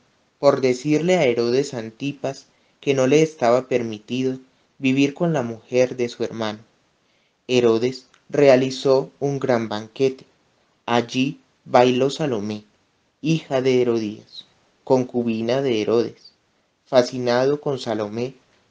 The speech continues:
prometió darle lo que pidiera. Ella, aconsejada por su madre, pidió la cabeza de Juan el Bautista. Por el juramento que le hizo,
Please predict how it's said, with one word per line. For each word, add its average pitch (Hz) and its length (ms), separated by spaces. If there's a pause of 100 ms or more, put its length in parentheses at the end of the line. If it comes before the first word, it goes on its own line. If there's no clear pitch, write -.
prometió 135 680 (320)
darle 151 360
lo 160 120
que 120 120
pidiera. 107 440 (880)
Ella, 127 400 (220)
aconsejada 131 880
por 131 220
su - 140
madre, 117 420 (500)
pidió 135 320
la 147 160
cabeza 127 680
de 120 160
Juan 131 320
el 127 100
Bautista. 110 580 (840)
Por 139 180
el 127 100
juramento 135 600
que 151 140
le 120 100
hizo, 127 380